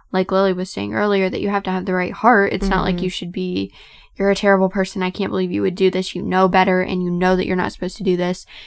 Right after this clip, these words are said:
Speaker 1: Sometimes that comes into it, like, people do know better and they still do it.
Speaker 2: Yeah.
Speaker 1: And we all do that. We all know better and we all still do things. And it's not something that we should all just settle for.
Speaker 2: Mm-hmm.
Speaker 1: Like, that's not what I'm saying. But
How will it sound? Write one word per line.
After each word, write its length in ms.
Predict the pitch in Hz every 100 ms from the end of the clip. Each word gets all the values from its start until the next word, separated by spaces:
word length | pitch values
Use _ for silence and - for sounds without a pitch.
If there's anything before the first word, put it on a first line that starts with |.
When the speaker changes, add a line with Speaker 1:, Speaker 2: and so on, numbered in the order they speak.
| -
Speaker 1:
Sometimes 480 | - 233 254 277 262
that 200 | 240 220
comes 200 | 220 202
into 300 | 190 190 208
it, 160 | 202 -
like, 180 | 185
people 280 | 180 190 190
do 180 | 180 180
know 180 | 180 180
better 240 | 180 180
and 140 | 185 180
they 80 | 180
still 260 | - 180
do 160 | 175 180
it. 160 | 185 - -
Speaker 2:
Yeah. 240 | 202 175 - -
Speaker 1:
And 460 | 196 185 185 175 -
we 220 | 190 196
all 200 | 190 190
do 160 | 170 165
that. 240 | - -
We 180 | 185 196
all 260 | 196 202 214
know 240 | 196 190
better 300 | 190 180 180
and 140 | 180
we 120 | 175 170
all 300 | 180 175 180
still 240 | - 175
do 180 | 165 165
things. 420 | - - - - -
And 360 | 185 175 175
it's 240 | - 185 -
not 160 | 185 185
something 320 | 185 180 180
that 100 | 175
we 80 | 185
should 180 | 180 170
all 140 | 175
just 280 | 170 - -
settle 320 | - 214 233 175
for. 420 | - 170 175 202
Speaker 2:
Mm-hmm. 300 | 190 180 170
Speaker 1:
Like, 100 | 165 185
that's 220 | 196 -
not 140 | -
what 100 | 196
I'm 100 | 202
saying. 380 | 202 202 185 180
But 300 | 175 180 180